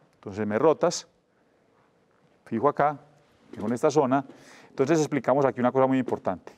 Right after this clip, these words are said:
Yo no voy a rotar en este sentido, yo voy a rotar en este sentido, buscando el componente de cómo se insertan los músculos, es decir, el torque,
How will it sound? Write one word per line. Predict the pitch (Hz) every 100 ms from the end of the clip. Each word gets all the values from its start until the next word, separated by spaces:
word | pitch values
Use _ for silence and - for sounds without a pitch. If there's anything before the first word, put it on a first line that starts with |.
| -
Yo | - 156
no | 190
voy | 190
a | 185
rotar | 160 147 143 -
en | 165
este | 170 175
sentido, | 156 139 180 151 107
yo | 104
voy | 135
a |
rotar | 139 123 120
en | - 147
este | 143 143
sentido, | 127 113 139 107 95 - - - -
buscando | - 190 - 202 175 175 185 -
el | 139 123
componente | 147 131 - 135 185 160 123 - 135 135
de | 107
cómo | 120 135 147
se |
insertan | 139 117 143
los | 139
músculos, | 147 156 - 107
es | 113
decir, | 131 123
el | 104
torque, | _ 156 135 113 - 95